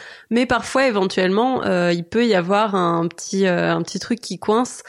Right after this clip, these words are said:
et on s'en rend compte. Et en fait, c'est pas forcément le moment d'en parler quand ça arrive, mais on peut revenir dessus. Euh, voilà. Avec Adèle, on a fait notre, euh, premi-, la pr-, pour la première fois, on a utilisé cette thématique,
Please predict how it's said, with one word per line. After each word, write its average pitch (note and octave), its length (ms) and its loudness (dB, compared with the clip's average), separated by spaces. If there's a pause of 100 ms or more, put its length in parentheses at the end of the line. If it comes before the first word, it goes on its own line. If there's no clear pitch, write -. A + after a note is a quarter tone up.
(340)
et F3+ 340 2
on E3+ 280 0
s'en F3 280 0
rend F#3+ 240 2
compte. A#3+ 440 0
Et E3 340 -2
en D3+ 80 -2
fait, F#3 240 -2
c'est - 340 -4
pas F#3+ 160 0
forcément F#3+ 380 -2
le F#3+ 100 2
moment F#3 300 2
d'en F#3 140 2
parler F3+ 320 0
quand F3 240 -2
ça F3 180 -2
arrive, G#3 340 0 (300)
mais F#3+ 80 0
on F3+ 80 2
peut G3+ 140 0
revenir F#3+ 340 2
dessus. E3+ 380 -4 (760)
Euh, D#3+ 440 -6
voilà. D#3+ 320 -4 (160)
Avec F#3 240 0
Adèle, G3+ 220 2
on F#3+ 100 2
a F3 100 2
fait G3 140 -2
notre, F#3 300 0
euh, F3+ 200 4
premi-, G#3 460 0
la F#3 100 2
pr-, - 200 -12
pour - 180 0
la G3+ 80 2
première A3+ 320 0
fois, B3 100 0
on A3 100 4
a G#3 60 4
utilisé G3+ 420 0
cette G3+ 240 -2
thématique, F#3+ 580 -2